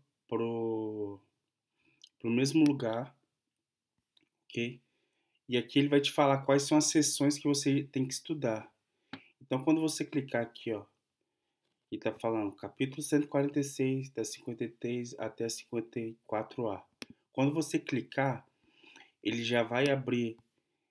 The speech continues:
na seção cinquenta e três, ok? Você vai descendo, você vai ler tudo isso pra poder estudar,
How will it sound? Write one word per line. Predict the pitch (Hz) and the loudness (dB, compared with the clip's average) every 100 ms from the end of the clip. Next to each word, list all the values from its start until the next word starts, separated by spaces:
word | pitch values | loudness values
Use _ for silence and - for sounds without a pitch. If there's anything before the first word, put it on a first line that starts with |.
| _ | _
na | 113 113 110 | -4 -2 -2
seção | - 113 - 110 | -2 -4 -2 -2
cinquenta | - - 175 170 | -2 -4 -4 0
e | 139 | 0
três, | 139 117 117 139 151 - _ _ _ - | 0 -2 -2 -2 -6 -14 _ _ _ -6
ok? | 107 127 - _ _ _ _ _ _ _ _ | -2 -2 -4 _ _ _ _ _ _ _ _
Você | - 95 | -10 -4
vai | 107 | -4
descendo, | 113 - 113 113 | -4 -4 -2 -2
você | 113 | -2
vai | 110 | -2
ler | 110 110 - | -2 -6 -6
tudo | 117 139 147 | -6 -2 -4
isso | 120 117 - | -2 -6 -8
pra | 110 | -8
poder | - 104 | -6 -6
estudar, | 104 - _ 107 104 120 | -8 -10 _ -6 -6 -8